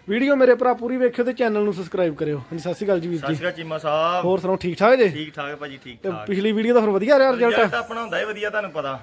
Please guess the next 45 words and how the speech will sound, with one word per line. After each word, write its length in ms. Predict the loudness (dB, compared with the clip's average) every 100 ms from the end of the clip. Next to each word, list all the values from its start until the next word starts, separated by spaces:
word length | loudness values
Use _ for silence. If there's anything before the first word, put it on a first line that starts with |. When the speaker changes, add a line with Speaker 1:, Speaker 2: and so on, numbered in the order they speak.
| -6
Speaker 1:
ਠੀਕ 320 | 0 2 4
ਹੈ 100 | 4
ਜੀ। 160 | 4 -2
Speaker 2:
ਹਾਂਜੀ, 220 | -6 -10
ਬਹੁਤ 340 | -10 -8 -4
ਵਧੀਆ। 220 | -4 -4 -6
ਆਪਣਾ 260 | -4 -4
ਮਾਲ, 360 | -2 0 2 2 0
ਆਪਣਾ 260 | -2 -2 0
ਰੇਟ 200 | 0 -2
ਪਾਉਣੇ 240 | -6 -6
ਦੇ 120 | -4
ਛੋਟੇ 300 | -4 -6 -8
ਭਾਜੀ। 300 | -6 -8 -8 -6
Speaker 1:
ਆ 60 | 0
ਛੋਟੇ 320 | 4 6 4
ਨਾਲੇ 160 | 2
ਸਾਫ਼ 260 | 4 4 4
ਸੁਥਰੇ 240 | 2 2
ਹੋਣ 140 | 2 2
ਤੇ 100 | 2
Speaker 2:
ਤੇ 60 |
Speaker 1:
ਫਿਰ 80 | 2
ਤੁਹਾਨੂੰ 240 | 2 2 0
Speaker 2:
ਡੰਗਰ 140 | 2
ਲਈ 80 | 2
Speaker 1:
ਪਤਾ। 100 | 2
Speaker 2:
ਤੇ 60 | 0
ਪਸ਼ੂ 280 | -6 -8
ਸਾਫ਼ 360 | -6 -2 -2 -2
ਸੁਥਰੇ, 280 | -6 -6 -6
ਕੋਈ 140 | -8
ਥਣਾ 260 | -6 -4 -2
ਦੀ 120 | -2
ਵਾਧ 340 | 0 0 0
ਘਾਟ 200 | 0 0
ਨਹੀਂ, 180 | -2 -12
ਕਿਸੇ 200 | -8 -8
ਦੀ 120 | -6
ਦੁੱਧ 260 | -8 -10 -6
ਦਾ 160 | -4 -2
ਵਾਧ 300 | -4 -4 -2
ਘਾਟ 180 | -2
ਨਹੀਂ 200 | -2 -6
ਆ। 80 | -8